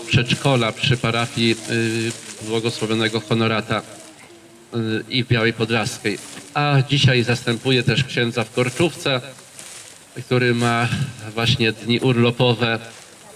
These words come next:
i tam sprawnie miał odprawić mszę świętą o jedenastej i do nas dojechać. A to się da, moi drodzy, zrobić, bo dzisiaj też ksiądz przewodnik, który wyruszył z grupą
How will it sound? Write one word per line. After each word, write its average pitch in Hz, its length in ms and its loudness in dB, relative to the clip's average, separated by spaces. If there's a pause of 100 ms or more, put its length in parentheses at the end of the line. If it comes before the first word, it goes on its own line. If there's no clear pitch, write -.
(140)
i 151 80 -2
tam 135 260 0
sprawnie 123 540 -2
miał 110 380 2
odprawić 113 420 0
mszę 113 220 2
świętą 110 360 0
o 107 40 4
jedenastej 120 540 2
i 107 40 0
do 117 80 0
nas 117 200 0
dojechać. 117 540 2 (100)
A 143 220 0 (380)
to 190 100 2
się 170 160 2
da, 170 160 0
moi 123 200 6
drodzy, 117 260 0
zrobić, 135 360 0
bo 120 100 2
dzisiaj 123 300 0
też 127 360 2 (680)
ksiądz 135 540 2
przewodnik, 151 600 2
który 123 200 4
wyruszył 127 460 4
z 117 100 -6
grupą 127 300 2